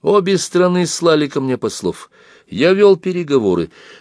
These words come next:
но сперва обратился к предзнаменованиям, не сулившим ничего хорошего никому из претендентов. Через месяц оба они пали. Брат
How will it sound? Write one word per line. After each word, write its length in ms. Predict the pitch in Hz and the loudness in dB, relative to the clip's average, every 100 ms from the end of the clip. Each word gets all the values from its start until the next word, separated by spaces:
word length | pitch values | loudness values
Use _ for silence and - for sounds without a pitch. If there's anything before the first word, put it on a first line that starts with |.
| - | -8
но 260 | 98 190 | 0 0
сперва 680 | 208 - - 196 180 139 107 | 0 -4 -2 0 2 2 2
обратился 600 | 95 92 90 101 92 - | 2 0 -2 -6 -6 -6
к 80 | - | -6
предзнаменованиям, 1120 | 104 120 107 120 139 147 147 127 98 90 82 _ _ _ _ _ _ | -2 -2 -2 -6 -6 -4 -2 0 0 -2 -4 _ _ _ _ _ _
не 280 | - 131 127 | -10 -2 -2
сулившим 640 | 113 127 110 104 - 101 98 | -2 -2 -2 -2 -4 -4 -2
ничего 420 | 95 - 98 95 | -4 -4 -2 -2
хорошего 540 | 92 95 95 - 90 - - | 0 -2 -2 -4 -8 -8 -16
никому 420 | - 104 101 98 98 | -6 -4 0 0 0
из 120 | 82 | -4
претендентов. 720 | 92 85 90 87 85 90 - _ _ _ _ - | -10 -8 -4 -4 -4 -10 -18 _ _ _ _ -14
Через 580 | - 120 120 120 101 | -6 -2 0 -2 -2
месяц 580 | 107 123 110 113 92 - - | -2 -2 -2 -4 -6 -10 -4
оба 360 | 110 92 95 | -2 0 0
они 240 | 90 87 85 | 0 -4 -8
пали. 420 | - 85 80 73 _ _ _ _ _ _ _ _ _ _ _ _ _ _ _ _ _ - | -8 -8 -8 -14 _ _ _ _ _ _ _ _ _ _ _ _ _ _ _ _ _ -6
Брат 600 | 92 120 113 - - | -2 0 0 -6 -16